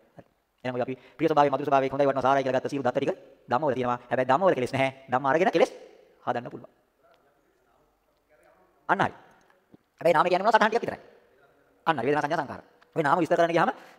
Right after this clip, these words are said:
ප-, ඔය එක එක ලියපු පොත්වල ගොඩාක් වෙලාවට හම්බ වෙයි. සමහර ඔයගොල්ලෝ යනකොට හම්බ වෙයි. වුණොත් බලන්න අනිවාර්යෙන් ඒක වැරදි. හේතුව මොකද? නාම විස්තර කරනකොට වේදනා සංකා-, වේදනා සංඥා සංකාර විඥාන කියලා හතරම දානවා සමහරලාට.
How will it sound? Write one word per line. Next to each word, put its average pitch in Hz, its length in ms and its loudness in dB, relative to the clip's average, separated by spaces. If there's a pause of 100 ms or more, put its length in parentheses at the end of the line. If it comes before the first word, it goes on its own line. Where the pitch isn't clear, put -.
ප-, 143 200 2
ඔය 127 120 0 (120)
එක 135 80 -4
එක 170 160 2
ලියපු 175 180 2
පොත්වල 170 200 2
ගොඩාක් 165 200 4
වෙලාවට 160 200 4
හම්බ 156 100 2
වෙයි. 156 220 4
සමහර 147 220 -2
ඔයගොල්ලෝ 143 160 4
යනකොට 147 160 2
හම්බ 147 80 -2
වෙයි. 147 80 0 (200)
වුණොත් 135 220 -2
බලන්න 127 200 0
අනිවාර්යෙන් 135 180 -2
ඒක 120 80 0
වැරදි. 175 180 4 (280)
හේතුව 175 200 2
මොකද? 156 120 4
නාම 165 160 4
විස්තර 170 180 2
කරනකොට 156 300 4 (440)
වේදනා 180 320 4
සංකා-, 170 300 4
වේදනා 180 240 4
සංඥා 175 240 2
සංකාර 175 280 4
විඥාන 185 260 2
කියලා 175 160 4
හතරම 202 140 6
දානවා 110 180 2
සමහරලාට. 98 300 -6